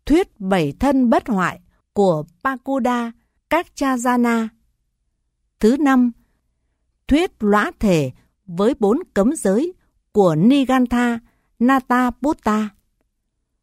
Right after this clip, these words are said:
Thứ sáu, thuyết ngụy biện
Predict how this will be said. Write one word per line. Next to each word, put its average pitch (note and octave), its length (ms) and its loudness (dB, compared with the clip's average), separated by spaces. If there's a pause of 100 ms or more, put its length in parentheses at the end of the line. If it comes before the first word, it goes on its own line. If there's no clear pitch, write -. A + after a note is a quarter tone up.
(260)
Thứ A3+ 180 2
sáu, A3+ 380 -2 (540)
thuyết E4+ 300 2
ngụy G3+ 340 0
biện G3 340 -2